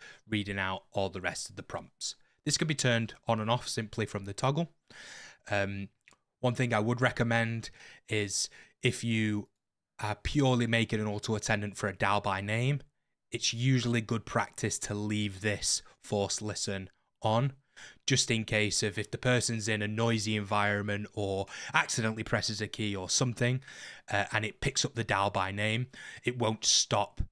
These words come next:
the auto attendant completely. You're able to, um, not give false positives with this force listen turned on.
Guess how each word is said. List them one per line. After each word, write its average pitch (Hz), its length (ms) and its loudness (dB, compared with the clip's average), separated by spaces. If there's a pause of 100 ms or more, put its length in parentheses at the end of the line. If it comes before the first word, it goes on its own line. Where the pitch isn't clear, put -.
the 107 100 -2
auto 98 260 -4
attendant 98 420 -6
completely. 98 540 -4 (300)
You're 107 180 2
able 101 240 0
to, 95 320 -2 (340)
um, 92 480 0 (800)
not 131 320 0
give 117 180 2
false 101 300 2
positives 98 520 -2
with 101 220 -4
this - 160 -4
force 92 380 -4
listen 95 320 -6
turned 92 340 -10
on. 90 180 -8